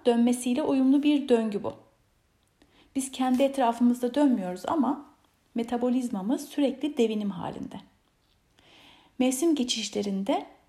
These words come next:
çevresel etmenlerde meydana gelen değişimlere metabolizmamızın uyum göstermesi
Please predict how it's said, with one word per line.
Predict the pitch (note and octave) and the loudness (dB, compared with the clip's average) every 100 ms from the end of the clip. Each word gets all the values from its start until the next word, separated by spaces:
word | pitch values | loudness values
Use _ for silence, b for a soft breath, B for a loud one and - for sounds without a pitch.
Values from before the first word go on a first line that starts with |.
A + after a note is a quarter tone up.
| _ | _
çevresel | - A#3+ A3 A3+ A#3 C4+ C4+ | -10 -6 -2 -2 0 -2 -2
etmenlerde | - - G3+ G3 F#3 F#3 F#3+ | -6 -4 -4 -4 -4 -6 -4
meydana | F#3+ G3+ G#3 G#3+ A#3 | -2 -2 -2 -2 -2
gelen | G#3+ F#3+ F3+ F3 | -2 -2 -4 -4
değişimlere | G#3 A3+ G#3+ G#3+ F#3 F3 A#3+ E4+ - _ _ _ _ _ _ | -4 -4 -4 -6 -4 -4 -4 -4 -10 _ _ _ _ _ _
metabolizmamızın | A3+ A3 A#3 A3+ A3 A#3+ A3+ G3 F3+ G#3+ B3 D4 D4 | -8 -6 -4 -2 -2 -2 -2 -4 -6 0 2 2 0
uyum | A3+ A3+ A3+ | -2 -2 -2
göstermesi | G3 F#3+ - F#3 F3 F3 - B3+ E4+ | -4 -6 -8 -6 -4 -6 -4 -4 -4